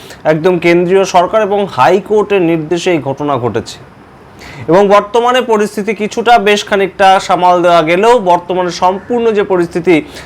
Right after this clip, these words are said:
সামাল দেওয়া গিয়েছে তেমন কিন্তু কোনো খবর নেই এখনো পর্যন্ত, যদিও বিএসএফ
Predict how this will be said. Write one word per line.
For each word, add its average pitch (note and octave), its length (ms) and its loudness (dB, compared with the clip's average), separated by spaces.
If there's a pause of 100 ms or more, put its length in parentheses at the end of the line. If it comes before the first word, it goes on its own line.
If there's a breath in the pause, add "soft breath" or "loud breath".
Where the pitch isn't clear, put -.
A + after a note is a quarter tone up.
(120 loud breath)
সামাল D#3+ 400 2
দেওয়া D#3 180 4
গিয়েছে F3 400 0
তেমন E3+ 340 0
কিন্তু D#3+ 240 -2
কোনো F3+ 200 -2
খবর C#3+ 320 0
নেই D#3+ 280 0
এখনো D#3+ 220 -2
পর্যন্ত, F#3+ 340 -2
যদিও G3 440 2 (380 loud breath)
বিএসএফ G#3 440 2